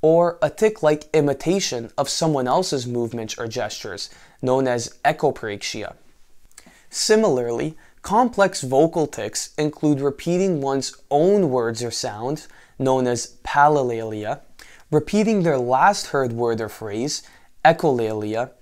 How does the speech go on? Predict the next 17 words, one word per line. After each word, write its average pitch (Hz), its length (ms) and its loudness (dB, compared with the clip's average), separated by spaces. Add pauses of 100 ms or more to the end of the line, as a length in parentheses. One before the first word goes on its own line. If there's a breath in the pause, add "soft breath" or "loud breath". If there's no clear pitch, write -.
(340 loud breath)
or 190 500 2
uttering 135 360 0
socially 151 680 -2
unacceptable 117 840 -6
words, 107 520 -8 (380 soft breath)
coprolalia. 101 960 0 (640 soft breath)
Tics 269 320 0
are 247 80 4
worsened 127 640 -2
by 117 320 0
anxiety, 147 1080 2
excitement, 120 800 -4
and 117 160 -4
exhaustion, 107 720 -4 (480 loud breath)
and 214 180 4
are 262 120 4
better 131 480 2